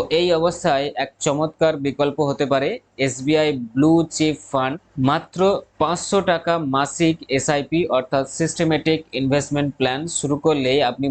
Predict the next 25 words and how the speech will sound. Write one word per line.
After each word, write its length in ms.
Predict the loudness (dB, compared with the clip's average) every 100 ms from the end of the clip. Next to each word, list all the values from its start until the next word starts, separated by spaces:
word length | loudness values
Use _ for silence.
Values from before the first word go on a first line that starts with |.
| 0
বড় 200 | 2 2 2
কোম্পানির 520 | 0 0 0 -2 -2
শেয়ারে 300 | 0 2 2
বিনিয়োগ 360 | 0 0 0 0
করতে 260 | -2 0 0
পারেন, 220 | 0 0
তাও 180 | 0 0
খুব 200 | 0 -2 -2
সহজে 520 | -2 0 0 0 0
ও 100 | 2
নিরাপদভাবে। 580 | 2 2 2 -2 -4 -4 -2
তো 60 | -2
আজকের 380 | -4 -4 0 0 2
এই 140 | 2 2
ভিডিওটা 340 | 0 2 2 0
সেই 260 | 0 -2 0
বিষয়। 380 | 0 0 0 0 -2 -4
আজকের 300 | -4 -2 0 2
এই 80 | 0
ভিডিওতে 440 | 0 0 0 2 0
আমি 160 | 0
বিস্তারিত 440 | -2 -2 0 0 2 0
জানাবো 300 | 0 2 0 0 0
এসবিআই 500 | 0 0 2 2 4
এর 100 | 2